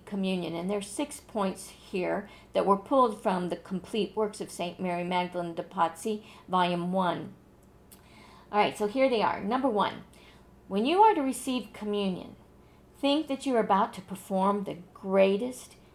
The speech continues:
and most worthy action that can be done, which is to receive the Lord God within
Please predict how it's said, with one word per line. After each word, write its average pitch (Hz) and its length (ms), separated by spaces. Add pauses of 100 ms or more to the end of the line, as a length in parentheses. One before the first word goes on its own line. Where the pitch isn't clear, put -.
(160)
and 185 280
most 233 400
worthy 226 800
action 196 460
that 180 140
can 180 240
be 180 140
done, 165 500 (420)
which 185 220
is 190 160
to - 140
receive 190 600
the 220 100
Lord 202 440 (100)
God 170 540 (260)
within 175 840